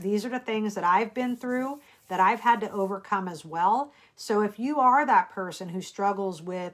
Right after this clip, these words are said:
the number or struggles with stepping on the scale five times a day or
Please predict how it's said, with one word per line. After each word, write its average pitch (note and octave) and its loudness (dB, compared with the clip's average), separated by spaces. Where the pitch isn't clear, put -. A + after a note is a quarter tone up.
the G3 -6
number F3+ -2
or D3+ -6
struggles G#3 -2
with F#3 -2
stepping G#3+ -4
on F#3+ -4
the F#3 -6
scale F#3 -4
five E3 -2
times E3 -8
a D#3+ -10
day D3 -6
or D3 -8